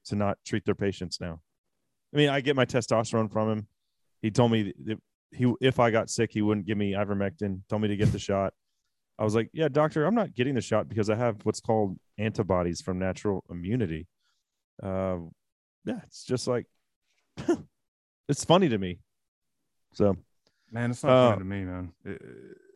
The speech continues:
Speaker 1: I mean,
Speaker 2: it's,
Speaker 1: it's so,
Speaker 2: um,
Speaker 1: so sad that it's funny. I, it's
Speaker 2: Yeah, I mean, it,
Speaker 1: some of
Speaker 2: it's
Speaker 1: the other
Speaker 2: so, it's so
Speaker 1: stats that he talked about,
Speaker 2: disturbing you have
Speaker 1: though.
Speaker 2: to just laugh about it, I guess.
Speaker 1: He said that if a, if a drug was approved by the F D A,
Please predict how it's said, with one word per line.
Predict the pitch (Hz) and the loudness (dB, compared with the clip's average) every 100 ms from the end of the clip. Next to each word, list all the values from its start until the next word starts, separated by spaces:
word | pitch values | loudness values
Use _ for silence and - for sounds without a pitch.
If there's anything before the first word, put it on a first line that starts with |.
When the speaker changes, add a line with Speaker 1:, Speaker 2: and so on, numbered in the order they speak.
| _ _ _ _ _ _ _ - | _ _ _ _ _ _ _ 8
Speaker 1:
I | |
mean, | 202 190 | 10 10
Speaker 2:
it's, | 175 | 8
Speaker 1:
it's | |
so, | 185 180 | 10 8
Speaker 2:
um, | - | 8
Speaker 1:
so | - 170 | 6 8
sad | 160 147 147 | 8 6 6
that | 110 101 | 6 4
it's | - | 2
funny. | - 92 - | -2 -2 2
I, | |
it's | 123 123 - - - _ _ _ _ _ _ _ _ _ _ _ _ _ - | 2 2 -2 -10 -16 _ _ _ _ _ _ _ _ _ _ _ _ _ 2
Speaker 2:
Yeah, | 180 160 | 8 10
I | 139 | 10
mean, | 139 135 | 8 8
it, | 123 120 | 6 6
Speaker 1:
some | 226 | 8
of | |
Speaker 2:
it's | 240 | 10
Speaker 1:
the | |
other | 180 202 | 10 10
Speaker 2:
so, | 107 | 8
it's | |
so | 151 | 6
Speaker 1:
stats | 160 127 110 | 8 6 2
that | 143 | 0
he | 143 | 0
talked | - 131 - | 4 2 4
about, | 120 110 | 4 4
Speaker 2:
disturbing | 104 | 4
you | |
have | 117 104 | 2 2
Speaker 1:
though. | |
Speaker 2:
to | 95 | -4
just | 92 | -10
laugh | 98 120 | -10 -10
about | 90 87 | -10 -14
it, | - | -16
I | 85 | -18
guess. | 85 - _ _ _ _ _ _ _ _ _ _ _ _ - | -20 -20 _ _ _ _ _ _ _ _ _ _ _ _ -6
Speaker 1:
He | 156 | 2
said | 190 170 | 6 8
that | 160 | 8
if | 151 143 | 6 4
a, | 135 - - | 2 2 0
if | 143 | 4
a | 123 | 6
drug | 113 143 160 160 - _ _ - | 10 10 8 2 -12 _ _ 0
was | 123 123 | 6 6
approved | 123 - 131 104 113 - _ _ _ | 4 4 6 6 4 -8 _ _ _
by | - 107 | 2 4
the | 113 | 4
F | - | 0
D | 113 | 2
A, | 98 107 | 2 2